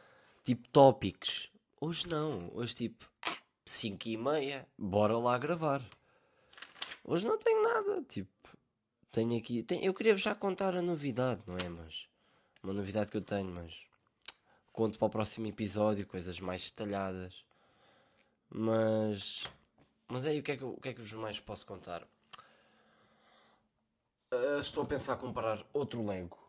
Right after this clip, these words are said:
da, da arquitetura e agora estou a pensar comprar o Empire State Building. E por falar em Empire State Building, tenho uma história engraçada para vos contar do meu irmão,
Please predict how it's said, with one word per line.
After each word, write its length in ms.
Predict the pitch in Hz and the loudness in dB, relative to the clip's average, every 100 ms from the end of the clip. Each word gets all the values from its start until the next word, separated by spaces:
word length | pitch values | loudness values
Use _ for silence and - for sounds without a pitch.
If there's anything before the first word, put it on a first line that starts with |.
| _ _ _ _ _ - - _ _ _ - | _ _ _ _ _ -20 -20 _ _ _ -8
da, 480 | 127 110 104 101 98 | -4 -2 -2 -4 -6
da 160 | 87 98 | -6 -6
arquitetura 720 | - - 107 - 101 95 - | -8 -12 -10 -10 -12 -12 -12
e 140 | 107 | -8
agora 220 | 101 110 | -4 -4
estou 180 | 101 - | -2 -4
a 20 | 107 | -4
pensar 300 | 101 107 98 | -2 -2 -4
comprar 300 | 101 101 98 | -6 -6 -4
o 80 | |
Empire 240 | 98 92 98 | -4 -6 -6
State 340 | - 107 101 | -6 -8 -8
Building. 340 | 101 95 90 87 _ _ _ _ _ _ _ _ _ _ _ _ _ - - - | -8 -10 -12 -20 _ _ _ _ _ _ _ _ _ _ _ _ _ -4 -4 -4
E 60 | 107 | -8
por 120 | - | -6
falar 340 | - 117 110 | 0 2 4
em 240 | 107 104 104 | 2 0 -2
Empire 240 | 85 107 | -2 -4
State 280 | 98 104 95 | -4 -8 -6
Building, 420 | 107 95 90 90 | -4 -4 -6 -10
tenho 200 | - 104 | -6 -4
uma 80 | 104 | -2
história 240 | - 104 | 0 0
engraçada 460 | 101 98 - 95 98 | -2 -4 -6 -6 -6
para 160 | - | -8
vos 160 | 98 - | -8 -8
contar 260 | 110 92 101 | -8 -6 -6
do 100 | 98 | -6
meu 160 | 104 | -6
irmão, 380 | 101 92 90 85 | -6 -6 -8 -10